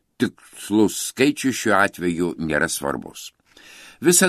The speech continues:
tą laiką savo galvose būsto pritaikymą dažniausiai siejame su žmonėmis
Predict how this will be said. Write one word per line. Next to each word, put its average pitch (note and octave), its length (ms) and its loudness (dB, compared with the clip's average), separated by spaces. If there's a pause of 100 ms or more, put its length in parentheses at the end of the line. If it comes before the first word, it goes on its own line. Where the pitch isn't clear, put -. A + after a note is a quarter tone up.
tą E3+ 80 4
laiką G2 400 6
savo D3 320 0
galvose A2 560 2
būsto G#2 560 0
pritaikymą C3 720 0
dažniausiai G#2 880 0 (260)
siejame G#2+ 560 2
su - 240 -4
žmonėmis F#2+ 540 2